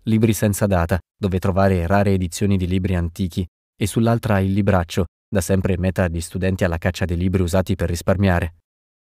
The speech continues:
Le due anime, intellettuale e popolare, qui sono fortemente riconoscibili,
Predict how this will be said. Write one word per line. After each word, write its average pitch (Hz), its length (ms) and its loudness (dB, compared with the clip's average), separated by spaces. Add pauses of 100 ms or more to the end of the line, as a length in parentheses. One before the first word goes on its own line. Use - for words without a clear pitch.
(380)
Le 101 160 0
due 117 160 2
anime, 98 420 2
intellettuale 101 800 0
e 95 40 0
popolare, 92 640 0
qui - 140 -2
sono 113 200 2
fortemente 113 540 0
riconoscibili, 95 760 0